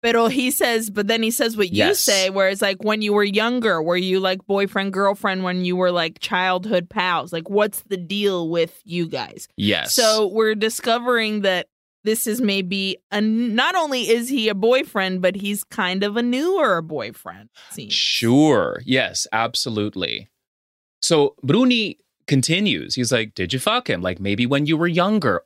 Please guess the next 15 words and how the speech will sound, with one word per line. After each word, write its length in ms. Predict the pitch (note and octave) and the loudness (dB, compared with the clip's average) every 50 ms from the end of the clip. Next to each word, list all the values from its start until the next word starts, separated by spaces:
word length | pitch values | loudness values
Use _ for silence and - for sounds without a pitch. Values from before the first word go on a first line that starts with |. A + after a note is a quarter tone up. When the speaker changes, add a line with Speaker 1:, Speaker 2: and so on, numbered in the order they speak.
| - | 2
Speaker 2:
Or 420 | - G3+ A#3+ B3+ F#3+ C3+ B2 B2+ B2+ | 2 4 6 6 6 4 4 2 0
did 320 | B2 A2+ C#3+ C3 B2+ B2+ | 0 0 0 0 0 0
you 120 | C#3+ C#3+ D3 | -2 -2 -2
happen 460 | B2+ B2+ B2 C3+ C#3 - E3 D#3 D3+ | -2 -2 -2 -2 -2 -2 -4 -4 -4
to 120 | - - C3+ | -4 -4 -4
see 360 | - - - - E3 F3+ F3+ | -4 -4 -4 -4 -4 -2 -2
him 220 | D#3 B2 G#2+ G#2+ G#2+ - | 0 0 0 0 -2 -2
any 240 | A2 A#2 B2 B2+ B2+ | -2 0 0 0 -2
of 120 | B2+ B2+ | -2 -4
the 80 | C3 B2 | -4 -6
times 420 | - - G#2+ G#2 G#2 G2+ G2+ - | -6 -4 -4 -2 -2 -2 -4 -4
you 80 | A#2 G#2 | -6 -8
came 300 | - - A#2 G#2+ G#2 F#2+ | -8 -6 -4 -4 -4 -4
back 400 | - - F2+ F2+ F#2 G2 - - | -2 -2 -2 -2 -2 -4 -8 -12
here 320 | - F2+ F2 E2 E2 | -8 -6 -4 -4 -4